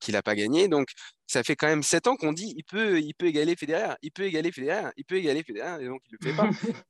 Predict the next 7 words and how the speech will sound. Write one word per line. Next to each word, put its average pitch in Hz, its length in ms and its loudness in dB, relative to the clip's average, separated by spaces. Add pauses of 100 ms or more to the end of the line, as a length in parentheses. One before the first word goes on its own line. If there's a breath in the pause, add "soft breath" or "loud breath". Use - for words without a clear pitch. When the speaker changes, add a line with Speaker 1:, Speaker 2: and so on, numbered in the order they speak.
Speaker 1:
Donc, 202 400 2 (100)
euh, 135 380 2 (120)
là, 175 260 4 (100)
peut-être 196 560 -4
que, 147 720 -6 (640)
euh, 135 260 0
c-, - 540 -6